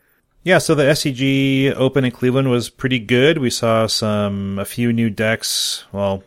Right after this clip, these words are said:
not new decks, we saw a few unusual decks come to the top eight. And the M T G O Modern Challenge was kind of more of the same.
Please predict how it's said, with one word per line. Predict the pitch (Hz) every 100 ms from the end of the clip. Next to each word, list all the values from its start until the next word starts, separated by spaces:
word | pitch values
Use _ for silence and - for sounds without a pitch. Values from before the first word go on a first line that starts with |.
| -
not | 107
new | 90 98
decks, | 92 95 -
we | 101
saw | - 104
a | 98
few | - 110 104
unusual | 98 110 101 104
decks | 98 101 101 -
come | - 107 104
to |
the | 92
top | 92 - 98 95
eight. | 107 113 110 - - - - - _
And | 110 107 107 104 104
the | 98 110
M | 120
T | 139 120
G | 123 123
O | 117 117 117
Modern | 110 107 131 123 104
Challenge | - 98 98 101 127 170 - -
was | 110 104 101 101 -
kind | - 156 156
of | 107 92
more | 92 87
of |
the | 85
same. | - 90 85 98 131